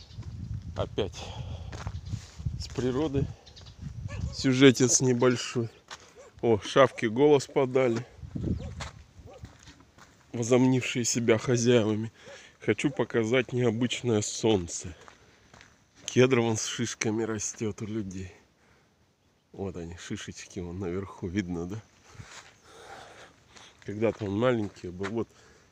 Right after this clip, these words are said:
щас оно, конечно, на вид не такое. Было прям красное в этой дымке. То есть, опять-таки, то, что я говорил, да, что произошла смена физики,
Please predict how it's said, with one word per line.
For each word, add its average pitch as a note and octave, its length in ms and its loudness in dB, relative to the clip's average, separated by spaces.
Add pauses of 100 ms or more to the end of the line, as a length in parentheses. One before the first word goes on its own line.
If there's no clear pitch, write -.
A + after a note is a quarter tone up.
щас - 280 0
оно, A2 180 0
конечно, G#2 500 -2
на A2 100 2
вид A2 240 -4
не G#2+ 100 -2
такое. A2 520 -4 (1300)
Было G#2 240 2
прям G2 260 0
красное G2 800 -2
в E2+ 80 -10
этой F#2 240 -6
дымке. G#2 440 -4 (800)
То G2+ 100 -8
есть, - 680 -8
опять-таки, G#2+ 640 0 (840)
то, C3 100 4
что - 220 0
я A2+ 100 8
говорил, B2+ 560 4
да, A#2+ 180 6
что - 260 -8
произошла A2 760 2 (720)
смена A#2 480 8
физики, C#3 640 -4